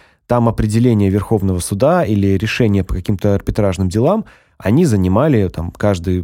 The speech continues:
каждое решение по двадцать строк, грубо говоря. И автор такой: "Ну, это же похожие друг на друга решения. Я их, пожалуй, засуну в перечень". Он засовывает их в перечень, и у тебя в статье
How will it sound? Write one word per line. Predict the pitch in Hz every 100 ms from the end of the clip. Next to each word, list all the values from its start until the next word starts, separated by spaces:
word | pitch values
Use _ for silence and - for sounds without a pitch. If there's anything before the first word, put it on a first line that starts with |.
| 104
каждое | - 90 92
решение | 90 - 208 117
по | - 147
двадцать | 85 - 98 120 - 92
строк, | - 98 82 -
грубо | 95 87
говоря. | 85 85 85 - - -
И | 240
автор | 180 - 175
такой: | - 123 131 113 - - _ _
"Ну, | 330 262
это | 202
же | 170 156
похожие | 160 240 208 120
друг | 110 98
на | 101
друга | 98 92
решения. | 90 90 92 80 85
Я | 233 226
их, | -
пожалуй, | 117 139 117
засуну | 98 98 139 101
в |
перечень". | - 95 87 - 175
Он | 170
засовывает | 127 117 101 92
их | 113
в | -
перечень, | 214 226 - 156
и | 110
у |
тебя | - 104 95
в |
статье | - 95 123 175